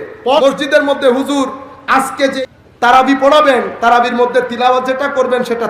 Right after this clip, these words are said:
তফসির করছেন। ক-, রসুলের স্ত্রী পরকিয়ায়, ইন্না লিল্লাহি ওয়া ইন্না ইলাইহি, তারাবি নামাজের মধ্যে চিন্তা করতেছি, ইয়া রব, এটাকে বলে জবানে খারেজি। জবানে,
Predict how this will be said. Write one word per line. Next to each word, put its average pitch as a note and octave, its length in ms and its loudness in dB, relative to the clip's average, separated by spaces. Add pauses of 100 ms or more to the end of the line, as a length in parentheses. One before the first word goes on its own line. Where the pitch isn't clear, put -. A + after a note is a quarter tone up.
তফসির B3 380 -4
করছেন। F#3 300 -8 (1400)
ক-, G#3 40 -6
রসুলের A#3 520 0
স্ত্রী A3 300 -8
পরকিয়ায়, A3+ 640 -2 (220)
ইন্না G3 260 -6
লিল্লাহি F3 440 -2
ওয়া E3+ 100 -4
ইন্না F3 220 -8
ইলাইহি, E3+ 400 -6 (300)
তারাবি G#3+ 320 -4
নামাজের A#3 480 -4
মধ্যে A#3+ 320 -6
চিন্তা F#3+ 260 -10
করতেছি, G#3 480 -12
ইয়া G#3+ 260 -6
রব, G#3+ 180 -8 (1600)
এটাকে C4+ 380 0
বলে C4+ 280 2 (360)
জবানে A#3+ 520 0
খারেজি। G3+ 460 -6 (220)
জবানে, A#3+ 480 -4